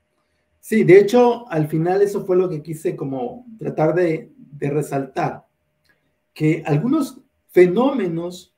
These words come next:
que originalmente se catalogaban como caóticos dejaron de serlo. Porque como matemáticos encontramos una forma de clasificarlos y de medirlos.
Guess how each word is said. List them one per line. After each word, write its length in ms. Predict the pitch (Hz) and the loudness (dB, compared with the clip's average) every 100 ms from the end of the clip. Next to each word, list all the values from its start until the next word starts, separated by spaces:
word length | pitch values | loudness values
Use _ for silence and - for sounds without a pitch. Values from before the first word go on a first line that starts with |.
| _ _ _ _ - | _ _ _ _ -8
que 400 | 143 135 127 - | -4 -2 -6 -6
originalmente 1120 | 160 151 151 147 170 208 202 202 - 156 160 - | 0 0 0 -2 -2 -2 -4 -6 -4 -6 -6 -6
se 220 | 165 160 | -6 -4
catalogaban 680 | 151 160 147 143 170 214 | -4 -4 -4 -2 -2 -2
como 280 | 214 165 151 | -4 -6 -6
caóticos 680 | 135 131 - - - 330 - _ _ _ _ _ _ _ _ _ _ _ _ _ | -6 -6 -6 -8 -10 -10 -10 _ _ _ _ _ _ _ _ _ _ _ _ _
dejaron 380 | 139 123 156 170 | -8 -4 -4 -2
de 120 | 156 | -4
serlo. 460 | - 180 139 123 - _ _ _ _ _ _ - _ - _ _ _ _ _ _ | -2 -2 -2 -6 -14 _ _ _ _ _ _ -20 _ -20 _ _ _ _ _ _
Porque 500 | 151 139 156 147 147 - | -6 -4 -2 -4 -4 -6
como 240 | 143 151 | -2 0
matemáticos 800 | 147 143 147 151 156 214 220 214 165 | -2 -2 -2 -2 -6 -6 -6 -6 -6
encontramos 600 | 147 139 151 165 175 - | -6 -4 -4 -6 -8 -8
una 320 | 165 175 147 | -6 -4 -6
forma 480 | - 175 226 185 160 | -4 0 0 -2 -6
de 180 | 143 | -6
clasificarlos 1120 | - 139 135 143 151 127 - 156 165 170 170 - | -6 -8 -8 -14 -16 -16 -6 -4 -4 -6 -8 -8
y 140 | 143 | -4
de 100 | 143 | -2
medirlos. 800 | 135 127 156 214 - 143 - | -2 -4 -2 -2 -4 -10 -18